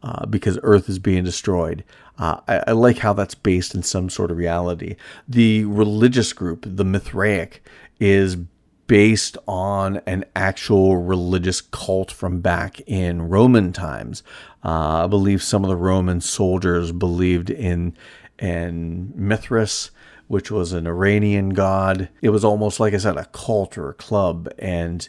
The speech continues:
Mithraics or, uh, Mithraism was a real thing. Uh, it's not what we see in this series, but I like how it's based on some kernel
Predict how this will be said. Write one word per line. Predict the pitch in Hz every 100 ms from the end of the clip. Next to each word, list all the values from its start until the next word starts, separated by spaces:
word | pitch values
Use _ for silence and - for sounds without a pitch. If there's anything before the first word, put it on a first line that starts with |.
| -
Mithraics | 110 104 - 110 104 98 - - 123
or, | 82 85
uh, | 87 101 - 127 147
Mithraism | 131 104 95 117 101 101 95 95 92 - - _
was | - 113 131 113
a | 101
real | 107 110 92
thing. | - - 113 69 90 - _ -
Uh, | 98 92 -
it's | 127 123
not | 160 135 131 -
what | 113 -
we | 110
see | 95 - - 110 107 104 -
in | - 101 92 90
this | 90 92
series, | - - - 104 104 120 131 123 - -
but | 107 123
I | 117
like | 107 120 120
how | - 110
it's | 104
based | 104 92 101 101 98 -
on | - 101 98 98
some | - - 117 110 107
kernel | - 120 107 101 92 90